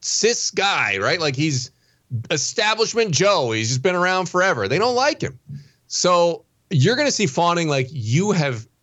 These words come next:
never seen before. And I, and I just, I don't know how. Trump has a charm about doing the names and everything with particularly Republicans. It works very well. I, I don't know that it's gonna work with Michelle Obama, at least enough to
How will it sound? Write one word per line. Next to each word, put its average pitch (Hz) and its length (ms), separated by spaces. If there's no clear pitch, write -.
never 135 720
seen 151 680
before. 135 640
And 123 180
I, 127 220
and 135 160
I 131 100
just, 135 360
I 135 160
don't 190 160
know 165 120
how. 139 260
Trump 240 280
has 208 220
a 165 60
charm 196 440
about 143 400
doing 175 520
the 135 120
names 160 440
and 160 80
everything 180 460
with 135 280
particularly 170 480
Republicans. 123 960
It 127 140
works 123 280
very 110 220
well. 98 200
I, 120 240
I 147 140
don't 214 240
know 254 240
that 139 140
it's 120 140
gonna 143 200
work 165 240
with 147 120
Michelle 139 460
Obama, 131 460
at 175 120
least 226 500
enough 165 340
to 139 120